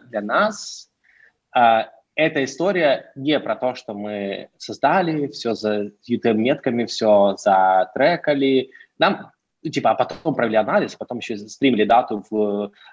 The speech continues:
Google, <laughs> Google Data Studio для того, чтобы там, типа, какие-то.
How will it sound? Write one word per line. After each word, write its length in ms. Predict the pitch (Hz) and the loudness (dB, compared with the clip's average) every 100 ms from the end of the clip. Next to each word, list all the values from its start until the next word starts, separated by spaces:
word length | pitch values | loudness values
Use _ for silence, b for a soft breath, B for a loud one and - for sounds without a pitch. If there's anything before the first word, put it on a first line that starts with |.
| - | -4
Google, 240 | 127 123 | -2 -2
<laughs> 380 | - 151 127 135 | -2 -2 0 2
Google 260 | 143 131 127 | 2 2 0
Data 160 | 123 | -2
Studio 540 | - 190 233 180 160 127 | -2 0 2 4 4 2
для 120 | 117 | 2
того, 160 | 113 113 | 0 0
чтобы 240 | 117 107 | -4 -4
там, 140 | 107 101 | -4 -6
типа, 260 | - 104 B B | -2 -2 B B
какие-то. 280 | - 127 - | -4 -4 -4